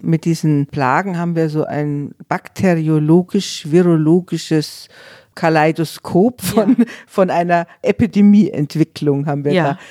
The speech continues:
Speaker 1: geschildert.
Speaker 2: Ja.
Speaker 1: Ja. Mhm.
Speaker 2: Man nimmt an, dass es sich eben um Pyramesse
Speaker 1: Mhm.
Speaker 2: handelte, also die St-, Ramsesstadt, die zwölfhundertachtundsiebzig erbaut worden ist und die etwa dreißig Quadratkilometer umfasst hat und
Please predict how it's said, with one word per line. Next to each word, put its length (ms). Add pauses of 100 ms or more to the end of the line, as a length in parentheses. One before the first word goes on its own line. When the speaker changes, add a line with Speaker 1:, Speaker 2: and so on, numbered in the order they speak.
(160)
Speaker 1:
geschildert. 680
Speaker 2:
Ja. 120
Speaker 1:
Ja. 260
Mhm. 340 (260)
Speaker 2:
Man 160
nimmt 240
an, 200
dass 240
es 140
sich 140
eben 320
um 200
Pyramesse 840
Speaker 1:
Mhm. 140
Speaker 2:
handelte, 460
also 260
die 180
St-, 160
Ramsesstadt, 800 (600)
die 160
zwölfhundertachtundsiebzig 1200
erbaut 420
worden 300
ist 280
und 180
die 260
etwa 240
dreißig 400
Quadratkilometer 880
umfasst 420
hat 140
und 380